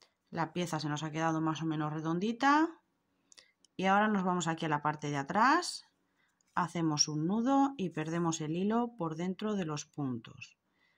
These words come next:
Da igual que sea un poco a lo bruto porque esto luego lo vamos a tapar con fieltro y no se va a ver,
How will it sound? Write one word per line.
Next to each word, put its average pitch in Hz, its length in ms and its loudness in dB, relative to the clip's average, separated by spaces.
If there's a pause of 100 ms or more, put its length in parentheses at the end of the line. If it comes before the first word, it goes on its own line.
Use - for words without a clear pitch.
(240)
Da 190 160 2
igual 196 320 2
que 190 160 -2
sea 180 460 2 (220)
un 165 220 -4
poco 160 760 -2
a - 120 -2
lo 156 520 -2 (580)
bruto 220 540 0
porque 156 640 -4
esto 220 320 -4
luego 190 260 2
lo 180 80 0
vamos 170 220 -2
a 170 80 -4
tapar 151 340 -2
con 139 400 -4
fieltro 190 420 -4
y 240 60 2
no 170 120 0
se 156 140 -6
va 139 80 -4
a 127 40 -8
ver, 90 180 -12